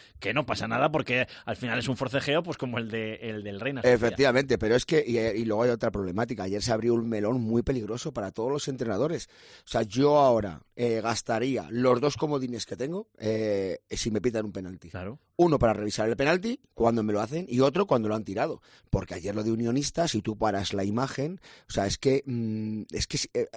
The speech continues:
Speaker 2: él es imposible que en el campo pueda determinar desde la, desde el tiro de cámara que tiene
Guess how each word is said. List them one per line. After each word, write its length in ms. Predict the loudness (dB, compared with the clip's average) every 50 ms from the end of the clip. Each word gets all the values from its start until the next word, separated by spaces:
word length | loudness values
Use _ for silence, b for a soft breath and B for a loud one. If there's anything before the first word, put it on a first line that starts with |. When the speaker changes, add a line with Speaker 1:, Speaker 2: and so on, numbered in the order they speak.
| -2 2
Speaker 2:
él 220 | 4 6 6 6 4
es 120 | 4 4
imposible 560 | 4 2 2 0 -2 -2 -2 -4 -4 -2 -4
que 80 | -4 -4
en 80 | -4 -4
el 140 | -4 -4
campo 340 | -2 -4 -4 -2 -2 -4 -4
pueda 240 | -4 -2 -2 0 0
determinar 580 | 0 -2 -2 -2 -2 0 0 -2 -2 -2 -2 -2
desde 220 | -2 -2 0 2
la, 160 | 2 2 2 0
desde 340 | -4 -2 0 0 2 2 2
el 140 | 2 0 0
tiro 260 | -2 -2 2 4 4 4
de 80 | 4 4
cámara 340 | 4 2 2 2 0 -2
que 100 | -2 0
tiene 320 | 0 2 2 2 2 0